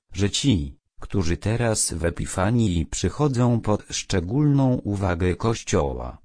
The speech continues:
czwarta Mojżeszowa rozdział ósmy, werset dziewiąty, jako wielkie grono, mogą dla lepszego określenia być nazwani przejściowymi Lewitami. W tym przesiewaniu byli podzieleni na osiem głównych grup.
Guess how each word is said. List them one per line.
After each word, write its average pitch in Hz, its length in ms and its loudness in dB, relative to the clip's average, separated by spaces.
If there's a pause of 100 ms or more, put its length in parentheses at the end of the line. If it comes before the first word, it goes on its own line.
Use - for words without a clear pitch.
(160)
czwarta 127 520 -2
Mojżeszowa 82 800 0
rozdział 95 580 0
ósmy, 92 340 0
werset 95 560 0
dziewiąty, 82 800 -2 (240)
jako 131 440 0
wielkie 120 580 0
grono, 69 560 -2 (240)
mogą 107 500 2
dla 80 260 0
lepszego 107 640 2
określenia 123 720 0
być 107 400 0
nazwani 98 680 2
przejściowymi 101 960 0
Lewitami. 95 720 -2 (440)
W - 100 -16
tym 110 380 2
przesiewaniu 73 720 -2
byli 78 340 -2
podzieleni 92 640 0
na 73 260 0
osiem 87 440 0
głównych 101 680 0
grup. - 440 -4